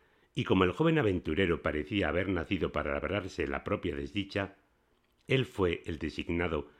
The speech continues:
para llevar a efecto la citada comisión, a cuyo fin volvió a embarcarse, abandonando las costas brasileñas un día de septiembre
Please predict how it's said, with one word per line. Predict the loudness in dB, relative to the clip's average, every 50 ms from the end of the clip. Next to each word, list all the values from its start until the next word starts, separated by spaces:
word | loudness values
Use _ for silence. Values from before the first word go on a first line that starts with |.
| _ _ _ _ _
para | 4 4 4 4
llevar | 2 2 0 0 0
a | 0
efecto | -2 -2 -4 -6 -6 -4 -4 -4 -4 -4 -6 -6
la | -4 -2 -2
citada | -2 -2 -2 -2 -2 -2 -2 -2
comisión, | -2 -2 -2 -2 -2 0 0 0 -2 -4 -10 -18 _ _ _ _ _ _ _
a | 0 0
cuyo | 2 0 0 0 -2
fin | -2 0 -2 -2 -2 -4 -10 -16 -16
volvió | -8 -2 0 0 0 0 0 2 2
a | 2
embarcarse, | 2 0 -2 -2 -2 -4 -4 -4 -4 -4 -6 -6 -6 -6 -10 -18 _ _ _ -20 _ _
abandonando | 6 6 6 6 6 4 2 2 2 2 0 0 0
las | 0 0 -2 -2 -4 -6 -4
costas | -2 -2 -2 -2 -4 -4 -4 -4 -4
brasileñas | -4 -6 -6 -4 -4 -2 -2 0 0 0 -2 -4 -6 -10 _ _ _ _ _ _
un | 0 2 2 2
día | 2 2 2
de | 0 -2 -2
septiembre | -4 -6 -8 -6 -4 -4 -2 -2 0 0 -2 -4 -4